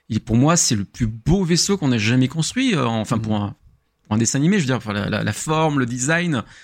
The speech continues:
Speaker 1: c'est, même celui d'avant, je, je me préf-, je, je l'aime pas trop, je préfère celui-là, il est magnifique.
Speaker 2: Mhm.
Speaker 1: Celui du film en trois D, là, qui est sorti il y a quelques années, euh, bof, au secours, au secours.
Speaker 2: Mhm.
Speaker 1: Mais celui-ci, il y a,
Speaker 2: Mhm.
Speaker 1: il y a, je sais pas, il y a, euh, et le côté romantique des vieux vaisseaux, euh, des mers, euh,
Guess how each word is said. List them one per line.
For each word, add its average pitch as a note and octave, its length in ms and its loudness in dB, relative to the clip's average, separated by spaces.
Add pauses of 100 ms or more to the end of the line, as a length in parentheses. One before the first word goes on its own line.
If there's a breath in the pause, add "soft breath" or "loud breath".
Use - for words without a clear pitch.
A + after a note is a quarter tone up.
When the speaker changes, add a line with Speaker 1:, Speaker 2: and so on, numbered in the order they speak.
(220 loud breath)
Speaker 1:
c'est, A2+ 440 -2
même C3 220 2
celui C3+ 140 -2
d'avant, B2 240 0
je, A#2+ 120 -2 (200)
je A2 120 0
me A2 100 2
préf-, A#2 180 -4
je, A2 140 0 (240)
je G2 80 -14
l'aime G#2+ 160 0
pas D#3 140 -2
trop, A3+ 200 -4
je F3 80 -2
préfère F#3 320 -4
celui-là, F#3 300 0
il G#2+ 240 0
est - 20 0
magnifique. B2 460 0
Speaker 2:
Mhm. G2+ 60 -14 (200 loud breath)
Speaker 1:
Celui - 160 -12
du A#2 60 -2
film C3+ 140 4
en B2 60 4
trois A#2+ 220 0
D, C3+ 160 2
là, A#2+ 60 2
qui - 100 -8
est - 20 -6
sorti - 280 -10
il - 20 -2
y - 20 -2
a G#2 40 -2
quelques - 260 -6
années, B2 280 2
euh, G#2+ 200 0 (160)
bof, G#3 320 -2
au - 60 -14
secours, B2+ 280 -6
au B2 60 -2
secours. A2+ 300 0
Speaker 2:
Mhm. A2+ 160 -6 (260 loud breath)
Speaker 1:
Mais G#2+ 60 -2
celui-ci, - 460 -2
il G3+ 40 -6
y B2+ 80 -2
a, G2+ 140 -2
Speaker 2:
Mhm. G2 80 -2
Speaker 1:
il A2+ 60 -4
y - 20 2
a, A2 40 0
je - 60 0
sais D3 100 2
pas, B3 260 -2
il B2+ 60 0
y A2+ 60 0
a, G2+ 300 -2
euh, - 80 -8 (460 loud breath)
et - 60 -6
le G2+ 60 -4
côté C#3 380 0
romantique D#3+ 720 0
des A#2+ 200 0
vieux A2+ 260 0
vaisseaux, D3+ 540 2
euh, B2 320 2
des B2+ 140 2
mers, E3 460 4
euh, A#2+ 200 2